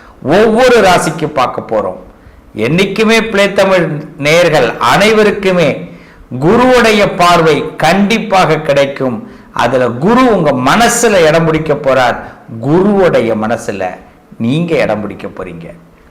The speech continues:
பார்க்கலாமா? விழி பிதுங்கி மனம் வருந்தி இருந்த காலம் விலகி மகிழ்ச்சி பொங்கக்கூடிய காலம் ஆரம்பம் எங்கள் மிதுன ராசி. எது நடக்கக்கூடாது நினைச்சனோ அதெல்லாம் நடந்துட்டு சாமி,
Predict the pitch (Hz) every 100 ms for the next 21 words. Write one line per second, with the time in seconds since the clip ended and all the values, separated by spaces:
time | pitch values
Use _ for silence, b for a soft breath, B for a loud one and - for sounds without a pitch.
0 | - 107 107 101 95 110 175 - - -
1 | - - - 135 185 240 - 220 196 208
2 | 196 170 - - - - - _ - -
3 | - 117 117 127 170 196 143 131 151 175
4 | 165 156 - - - - - _ B B
5 | B B - 147 156 160 123 - 123 139
6 | 156 135 117 107 113 127 143 151 - -
7 | - - _ _ _ - 131 156 175 220
8 | 180 247 247 208 202 190 190 190 175 156
9 | 139 - 120 110 104 107 101 92 85 80
10 | 78 - - - 110 117 107 95 - 107
11 | 110 123 113 95 82 - - - _ _
12 | _ _ _ _ B B B B B B
13 | 147 190 247 262 226 240 247 247 254 247
14 | 240 240 226 208 190 196 208 160 147 156
15 | 170 160 160 156 151 139 127